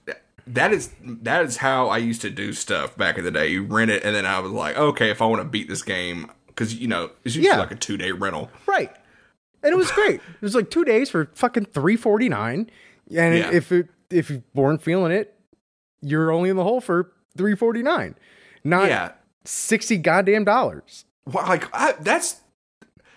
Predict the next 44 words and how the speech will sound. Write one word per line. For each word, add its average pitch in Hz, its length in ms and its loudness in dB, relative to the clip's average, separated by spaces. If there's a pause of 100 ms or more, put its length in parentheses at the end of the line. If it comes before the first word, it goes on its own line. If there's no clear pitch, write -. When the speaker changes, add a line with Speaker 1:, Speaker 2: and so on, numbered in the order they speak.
(140)
Speaker 1:
I 123 60 2
recently 185 400 2
watched 139 200 2
The 113 80 2
Last 110 340 2
Blockbuster, 85 760 -6 (220)
and 107 120 0
I 120 80 4
remember, 117 580 0
uh, 104 140 0
watching 127 300 0
that 110 140 -4
going, 110 240 -2
like, 107 160 -2
"What 196 180 2
are, - 160 -6
why 175 180 0
are 294 120 0
people 226 300 0
so 156 260 2
nostalgic 117 640 0
for 104 120 -6
fucking 101 380 -6
Blockbuster?" - 720 -6 (680)
And 120 140 -2
then 139 140 0
I 143 60 4
re-, 123 260 2
realized, 117 460 0
I 131 40 2
was 135 100 -2
like, 135 160 -4
"Oh 202 120 4
yeah, 233 260 0
renting 147 380 0
games. 123 460 -2
Like, 131 180 -2
you 135 60 0
can't 143 220 -2
Speaker 2:
<laughs> - 80 -2
Speaker 1:
fucking 147 200 0
do 135 120 0
that 107 180 0
anymore." 90 340 -8